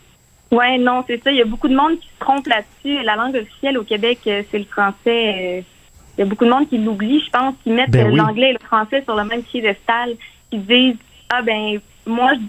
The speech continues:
Speaker 1: si moi je dois apprendre le français, euh, les francophones aussi doivent apprendre l'anglais. Mais la vérité, c'est que c'est une province francophone. Donc,
Speaker 2: Hmm.
Speaker 1: pour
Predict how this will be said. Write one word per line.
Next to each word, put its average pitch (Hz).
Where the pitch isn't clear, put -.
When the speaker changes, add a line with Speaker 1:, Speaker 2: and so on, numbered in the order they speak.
Speaker 1:
si 302
moi 285
je 254
dois 240
apprendre 262
le 233
français, 233
euh, 208
les 220
francophones 240
aussi 226
doivent 226
apprendre 233
l'anglais. 214
Mais 208
la 202
vérité, 240
c'est 214
que 214
c'est 220
une 233
province 233
francophone. 226
Donc, 208
Speaker 2:
Hmm. 127
Speaker 1:
pour 311